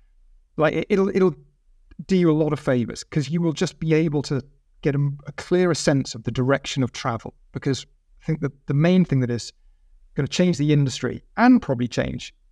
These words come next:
consumer behavior is probably technology. <clears throat> And if you're one of those people who's just like, "Oh yeah, but A I could never have come up with a slogan like, you know, beans means Heinz," like, yeah, and just dismiss it,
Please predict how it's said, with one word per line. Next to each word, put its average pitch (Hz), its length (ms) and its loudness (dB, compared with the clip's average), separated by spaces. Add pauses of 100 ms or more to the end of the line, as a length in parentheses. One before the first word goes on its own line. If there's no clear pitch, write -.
(160)
consumer 143 360 0
behavior 113 440 -4 (520)
is 277 220 6
probably 120 340 0
technology. - 680 -6 (480)
<clears throat> - 200 -10 (960)
And 175 80 0
if 160 100 0
you're 208 80 4
one 196 140 4
of 185 40 4
those 165 100 0
people 190 260 -2
who's 147 80 -2
just 143 180 -2
like, 143 240 -2 (560)
"Oh 165 140 2
yeah, 156 220 2
but 147 180 -4
A 160 160 2
I 143 160 0
could 143 180 -4
never 143 240 0
have 127 80 -8
come 143 180 -2
up 131 140 -6
with 151 140 -4
a 127 100 -2 (180)
slogan 143 800 0
like, 123 560 0
you 127 80 -4
know, 110 80 0
beans 147 320 2
means 127 220 2
Heinz," 123 520 0
like, 123 180 -4 (360)
yeah, 123 140 -4 (100)
and 147 100 -2
just 147 160 -2
dismiss 160 380 0
it, - 120 -8